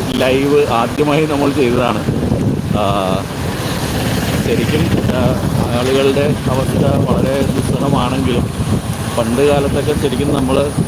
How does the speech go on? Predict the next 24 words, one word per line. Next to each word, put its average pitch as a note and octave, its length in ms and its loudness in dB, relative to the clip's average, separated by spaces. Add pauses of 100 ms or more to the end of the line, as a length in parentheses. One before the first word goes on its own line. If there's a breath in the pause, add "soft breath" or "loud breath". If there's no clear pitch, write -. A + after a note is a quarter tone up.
(100)
മഴയെ A#2 320 0
സ്നേഹിക്കുകയാണ് B2+ 680 0
ചെയ്തിരുന്നത്. G2 400 0
മഴ G2+ 180 0
വരുന്ന B2+ 260 0
സമയത്ത്, C3 540 -2 (340)
ആ, G#2+ 680 0
എല്ലാവർക്കും B2+ 580 0
ഒരു B2+ 80 0
സന്തോഷം B2 500 2
ഉണ്ടായിരുന്നു. G#2+ 340 2
ഇപ്പോഴാണ് A#2+ 380 0
ഈ B2 220 0
വെള്ളപ്പൊക്കവും A#2+ 840 0 (120)
കാര്യങ്ങളും A#2 360 0
എല്ലാം A#2 220 2
വരുന്നത്. G2 380 0 (960)
പക്ഷേ, - 200 0
ആ, A#2+ 680 0 (220)
നമുക്കിതിലൂടെ D3 680 2 (840)
വെള്ളം, C3 280 2
മഴയില്ലാതിരിക്കാനും D#3+ 880 2
പറ്റത്തില്ല. - 580 -2
ദാ A#2+ 200 0